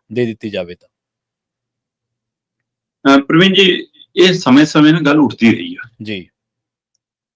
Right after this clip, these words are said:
Speaker 2: ਕਿ ਸਿਰੋਪਾਓ ਦੀ ਇੱਕ ਮਹੱਤਤਾ ਹੈ।
Speaker 1: ਹਮ।
Speaker 2: ਜੇ ਤਖਤ ਸਾਹਿਬ ਮਿਲਦਾ ਹੈ, ਗੁਰੂ ਘਰ ਤੋਂ ਮਿਲਦਾ ਹੈ,
Speaker 1: ਜੀ।
Speaker 2: ਇਹਨਾਂ ਕਿਤੇ ਖਾਸ ਸਨਮਾਨ ਤੇ ਮਿਲਦਾ ਹੈ, ਤਾਂ ਉਹਦੇ ਬਹੁਤ ਵੱਡੇ ਅਰਥ ਨੇ। ਅਸੀਂ ਉਸ ਨੂੰ ਇੰਨਾ ਛੋਟਾ, ਇੰਨਾ ਹਲਕਾ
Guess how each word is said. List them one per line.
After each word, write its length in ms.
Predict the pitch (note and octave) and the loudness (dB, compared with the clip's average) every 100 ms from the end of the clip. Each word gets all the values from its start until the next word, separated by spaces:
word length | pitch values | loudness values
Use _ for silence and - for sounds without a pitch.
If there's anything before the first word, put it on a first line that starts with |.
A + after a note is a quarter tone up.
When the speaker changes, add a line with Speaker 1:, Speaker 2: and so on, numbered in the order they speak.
| _ _ _ | _ _ _
Speaker 2:
ਕਿ 120 | D#3 | 0
ਸਿਰੋਪਾਓ 600 | D3 C3 B2 B2+ C#3+ C#3+ | 0 2 2 2 2 2
ਦੀ 100 | D3 | 2
ਇੱਕ 160 | D#3 D3+ | 0 0
ਮਹੱਤਤਾ 520 | B2 A2 A#2 A2+ A2 | 0 0 -4 -6 -4
ਹੈ। 220 | F#2 - _ _ B2 | -4 -6 _ _ -6
Speaker 1:
ਹਮ। 40 | |
Speaker 2:
ਜੇ 300 | G#2+ G#2 G#2 _ _ | -2 -2 -4 _ _
ਤਖਤ 240 | - C#3+ - | -4 -4 -6
ਸਾਹਿਬ 540 | - - _ _ - | -14 -16 _ _ -10
ਮਿਲਦਾ 380 | G2 F#2+ G2 G2 | -8 -4 -2 -2
ਹੈ, 200 | F#2+ - _ _ - | -4 -14 _ _ -8
ਗੁਰੂ 240 | G2+ B2 | -2 -2
ਘਰ 180 | A#2 A2+ | 0 -4
ਤੋਂ 220 | - A2 | -4 -6
ਮਿਲਦਾ 500 | G2 F#2+ F#2+ G2 F#2+ | -4 -6 -6 -6 -6
ਹੈ, 80 | F#2 - G2+ | -6 -10 -20
Speaker 1:
ਜੀ। 220 | F#2 E2 _ _ _ A2 | -20 -20 _ _ _ -2
Speaker 2:
ਇਹਨਾਂ 220 | A2+ G#2+ | -2 -2
ਕਿਤੇ 560 | - - _ A2+ A2 - | -6 -20 _ -6 -6 -10
ਖਾਸ 520 | - A#2+ B2 A#3+ - A#3+ A3 A3 _ _ _ | -4 0 2 0 -4 -8 -8 -10 _ _ _
ਸਨਮਾਨ 580 | - - A#2+ A2+ A#2 A#2+ | -18 -8 -4 -2 -2 -4
ਤੇ 120 | A#2+ | -6
ਮਿਲਦਾ 360 | A2 G2 F#2 G2 | -8 -8 -12 -14
ਹੈ, 120 | G2 - _ _ _ - | -14 -18 _ _ _ -4
ਤਾਂ 80 | |
ਉਹਦੇ 140 | F3+ G3 | -2 -2
ਬਹੁਤ 320 | C3 F3 G3+ | 2 2 0
ਵੱਡੇ 280 | E3+ D3+ D#3 | -6 -8 -6
ਅਰਥ 220 | A#2+ A#2+ - | -6 -10 -20
ਨੇ। 140 | E2+ _ _ _ _ _ E3+ | -20 _ _ _ _ _ -8
ਅਸੀਂ 220 | D#3+ G#3+ | -6 -4
ਉਸ 180 | G3 - | -4 -4
ਨੂੰ 160 | B3+ D3 | -6 -6
ਇੰਨਾ 380 | C#3 E3 G3 | -4 -4 -4
ਛੋਟਾ, 500 | G3 E3+ - G#3+ D#3 C3+ | -6 -10 -4 -4 -4 -6
ਇੰਨਾ 400 | C#3 D#3+ D#3+ C3 | -8 -4 -2 -2
ਹਲਕਾ 500 | D3+ - D#3 D3 | -4 -4 -2 -2